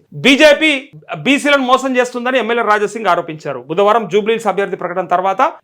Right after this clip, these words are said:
కేంద్ర మంత్రి కిషన్ రెడ్డిపై ఆగ్రహం వ్యక్తం చేశారు. ఎట్లా ఉందంటే కొర్రాయిలు లెక్క అయిపోయింది. వీళ్ళు ఏం చేశారంటే రా-, రాజా సింగ్ను బయట పెట్టి కొ-, కొరివితో తలగొక్కున్నట్టు చేసుకున్నారు ఇవాళ. ఎగ్జాక్ట్ గా అదే కనిపిస్తా ఉంది చూడండి. ఏదైతే బలమో అదే బలహీనత అయింది. ఆయన ఎంత బలం ఉండరో పార్టీకి,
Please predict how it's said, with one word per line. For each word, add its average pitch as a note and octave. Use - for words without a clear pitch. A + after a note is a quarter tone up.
కేంద్ర B3
మంత్రి A3+
కిషన్ G#3+
రెడ్డిపై G#3
ఆగ్రహం G3+
వ్యక్తం F3
చేశారు. D3+
ఎట్లా F3+
ఉందంటే A3
కొర్రాయిలు A3+
లెక్క G#3
అయిపోయింది. F3+
వీళ్ళు F#3
ఏం A3+
చేశారంటే G3
రా-, E3
రాజా G#3
సింగ్ను B3
బయట G3
పెట్టి A3
కొ-, -
కొరివితో B3
తలగొక్కున్నట్టు G#3
చేసుకున్నారు D3
ఇవాళ. B2
ఎగ్జాక్ట్ F3
గా B3
అదే G#3+
కనిపిస్తా G3
ఉంది C#3
చూడండి. F#3+
ఏదైతే A#3
బలమో G#3
అదే E3+
బలహీనత G3+
అయింది. C3
ఆయన F#3
ఎంత A3
బలం B3
ఉండరో A#3
పార్టీకి, F#3